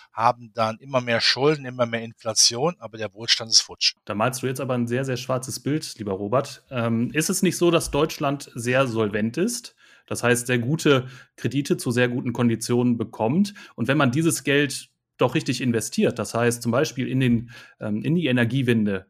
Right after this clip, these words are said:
Speaker 2: wirklich zielgenau investiert und vielleicht nicht eben für laufende Kosten ausgibt, dann kann daraus doch was werden. Dann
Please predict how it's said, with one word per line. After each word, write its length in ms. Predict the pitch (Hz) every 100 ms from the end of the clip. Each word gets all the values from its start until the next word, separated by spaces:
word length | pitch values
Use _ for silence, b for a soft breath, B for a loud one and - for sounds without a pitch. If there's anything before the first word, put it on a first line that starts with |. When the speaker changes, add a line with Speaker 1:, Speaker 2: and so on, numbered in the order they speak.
| -
Speaker 2:
wirklich 500 | 123 127 110 - - b b
zielgenau 440 | - 180 151 139 131
investiert 460 | 131 120 120 180
und 140 | - 113
vielleicht 400 | - 117 117 -
nicht 520 | 110 110 120 120 120
eben 220 | 123 117
für 80 | 120
laufende 320 | 113 110 117
Kosten 340 | - 202 - 120
ausgibt, 400 | 104 - 110 -
dann 240 | 98 101
kann 160 | - 123
daraus 380 | 117 127 -
doch 180 | - 123
was 160 | 117 -
werden. 160 | 147
Dann 200 | 110 101